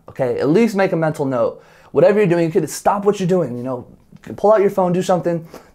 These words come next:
stop this video, I don't care. Write down something, write down a list of things that you can do that are gonna get you closer to your goal.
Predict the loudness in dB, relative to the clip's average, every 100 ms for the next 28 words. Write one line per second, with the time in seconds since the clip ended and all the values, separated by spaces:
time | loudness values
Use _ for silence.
0 | -20 0 0 2 2 4 4 2 0 0
1 | 0 0 -10 -20 _ -8 2 4 4 0
2 | -2 2 4 2 -2 -6 -10 -16 _ _
3 | _ _ _ -18 -4 0 0 0 -2 0
4 | -2 -6 -14 _ _ _ _ 0 0 4
5 | 2 2 2 0 -2 -2 -2 -2 -2 -2
6 | -2 0 4 2 2 -2 -2 -2 -4 -6
7 | -4 -4 -4 -8 -6 -6 -8 -10